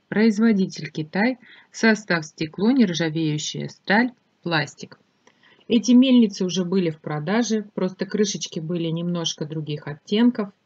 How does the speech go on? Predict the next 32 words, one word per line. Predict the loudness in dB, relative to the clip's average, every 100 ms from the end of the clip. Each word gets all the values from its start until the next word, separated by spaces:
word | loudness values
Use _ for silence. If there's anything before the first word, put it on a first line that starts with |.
| _
и | -2
цветов. | -2 -2 -4 -2 -4 -4 -8 _ _ -20 -20 -20 -20 -20 _ _ _ -2
И | 2
я | 4 4 2
вам | 2 0
хочу | -4 -4 -6
сказать, | -6 -2 -2 -2
что | -6
это | -6 -6
самые | -4 -4 -2 -4
классные | -4 -4 -4 -6 -4 -2
мельницы. | 2 4 4 2 0 0 0 -2
Вот | -4 -4
сколько | -2 -2 0
у | -4
меня | -2 -2 -2
их |
в | -2
жизни | 0 0 0 -4 -2
было, | 2 2 2 0 -2 -2
эти | 0 0 0
мне | 0 0
понравились | 0 -2 -2 -2 -2 -4 -4
больше | -4 -4 -4
всего. | -6 -8 -8 -8
Во-первых, | -8 -8 0 2 2 0
большая | -2 -4 -4 -2 0
емкость, | 0 0 0 -2 -6
куда | -8 -4 -4
можно | -4 -4 -4
засыпать | -4 -4 -4 -4 -6 -12
специю. | -10 -8 -8 -10 -14 -14